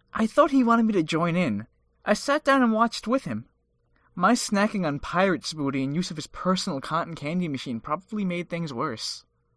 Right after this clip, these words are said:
It went on like that for a while as Adam visited a donut shop, a famous ice cream parlor, and a place that served chicken fried bat wings. Gross.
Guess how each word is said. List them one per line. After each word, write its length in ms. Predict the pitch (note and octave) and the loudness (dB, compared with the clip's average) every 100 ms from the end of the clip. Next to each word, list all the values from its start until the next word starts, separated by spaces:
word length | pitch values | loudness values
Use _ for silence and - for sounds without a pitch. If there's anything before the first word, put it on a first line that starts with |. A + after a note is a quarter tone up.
| _ _ _ _ _ | _ _ _ _ _
It 120 | G3+ | -2
went 120 | G#3+ B3 | 2 2
on 140 | D4 | 2
like 160 | C#4+ - | -2 -6
that 180 | B3+ | -8
for 120 | - F#3+ | -6 -8
a 60 | |
while 420 | G#3+ A#3+ A3+ B2 | -4 -2 0 0
as 140 | A2 - | -2 -4
Adam 300 | D3+ D#3+ D3 | -6 -6 -6
visited 300 | D#3+ F3 D#3 | -6 -4 -4
a 60 | |
donut 340 | D3 E3 F3 B2+ | -4 -6 -6 -10
shop, 320 | - F#2+ - _ _ _ _ _ _ | -10 -10 -10 _ _ _ _ _ _
a 80 | - | -18
famous 600 | - - F#3+ A#3 A3+ - | -16 -4 2 4 4 0
ice 200 | F#3 - | -2 -4
cream 300 | - F#3 D3+ | -4 -4 -4
parlor, 460 | C3 G#2 G2 F#2+ _ _ _ _ _ _ _ _ _ _ | -4 -4 -6 -12 _ _ _ _ _ _ _ _ _ _
and 80 | E3 | -12
a 60 | - | -6
place 280 | - C4 | -4 -4
that 120 | A3 - | -4 -6
served 360 | - F#3 E3 | -2 0 0
chicken 340 | - A3+ A3 F#3+ | -4 -2 0 0
fried 360 | - F3 F3+ | 0 0 0
bat 220 | D3 G3 | 0 -2
wings. 560 | D#3 B2 C3 - - - _ _ _ _ _ - | -2 -6 -6 -8 -12 -14 _ _ _ _ _ -12
Gross. 460 | D#3 D#3+ - - | -10 -10 -16 -20